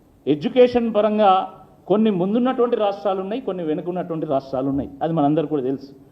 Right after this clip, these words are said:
ఉదాహరణకి లిటరసీలో కేరళ టాప్ ఉంటుంది, ఇంజనీరింగ్లో ఆంధ్రప్రదేశ్, తమ-, తెలంగాణ టాప్ ఉంటాయి. కాబట్టి ఒక్కో పరీక్ష నిర్వహించినప్పుడు ఒక్కో రాష్ట్రానికి సంబంధించినటువంటి అభ్యర్థులు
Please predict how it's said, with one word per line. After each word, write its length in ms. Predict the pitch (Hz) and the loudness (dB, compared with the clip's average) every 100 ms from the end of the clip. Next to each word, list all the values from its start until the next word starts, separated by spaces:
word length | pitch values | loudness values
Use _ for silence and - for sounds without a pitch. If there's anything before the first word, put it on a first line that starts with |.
| - | -4
ఉదాహరణకి 640 | 147 190 190 190 185 165 - - - _ _ _ _ | 2 2 2 0 -2 -2 -6 -18 -20 _ _ _ _
లిటరసీలో 540 | 226 226 247 226 214 240 | -2 0 0 0 -2 -2
కేరళ 300 | 220 202 208 | -2 -2 -2
టాప్ 300 | 214 254 254 | 0 0 -2
ఉంటుంది, 240 | 202 - - - _ _ _ _ _ _ _ _ _ _ _ _ _ _ _ _ _ _ 143 | -6 -8 -14 -20 _ _ _ _ _ _ _ _ _ _ _ _ _ _ _ _ _ _ -2
ఇంజనీరింగ్లో 800 | 185 233 247 240 233 220 233 - - - _ - | 2 4 4 4 2 2 0 -8 -20 -20 _ -4
ఆంధ్రప్రదేశ్, 580 | 180 247 220 202 208 - | -2 0 -2 0 0 0
తమ-, 220 | 214 208 | -2 -4
తెలంగాణ 420 | 202 208 220 214 262 | -4 -2 0 0 2
టాప్ 300 | 262 254 262 | 4 4 2
ఉంటాయి. 220 | 190 - - - _ _ _ _ _ _ _ _ _ - | -4 -6 -12 -20 _ _ _ _ _ _ _ _ _ 0
కాబట్టి 300 | 190 285 285 | 4 4 2
ఒక్కో 360 | 220 180 - 269 | 0 0 4 4
పరీక్ష 400 | 262 190 262 294 | 6 2 4 2
నిర్వహించినప్పుడు 920 | 262 240 233 220 185 196 160 214 285 - - - _ - | 4 4 4 0 -4 -4 0 -2 -2 -10 -20 -20 _ 0
ఒక్కో 280 | 185 240 | 2 6
రాష్ట్రానికి 580 | 247 196 247 - 294 285 | 6 8 6 4 2 2
సంబంధించినటువంటి 560 | 254 247 240 240 226 220 | 0 -2 -4 -4 -2 -2
అభ్యర్థులు 760 | 151 160 240 233 226 185 190 | -2 0 2 2 2 0 -2